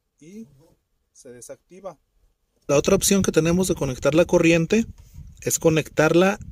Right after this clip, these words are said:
a la luz baja. Aquí se activaría tu barra cada vez que encienda las luces.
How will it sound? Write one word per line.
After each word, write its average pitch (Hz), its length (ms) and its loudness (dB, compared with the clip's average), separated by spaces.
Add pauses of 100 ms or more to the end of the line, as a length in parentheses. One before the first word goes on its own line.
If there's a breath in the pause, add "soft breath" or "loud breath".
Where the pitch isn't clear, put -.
(120)
a 120 100 -4
la 120 140 0
luz 139 560 0
baja. 151 480 0 (1120)
Aquí 131 180 -6
se - 80 2
activaría 147 480 4
tu 170 140 0
barra 170 420 4
cada 147 320 0
vez 151 120 0
que 170 100 -4
encienda 147 340 -2
las 139 120 2
luces. 147 540 -2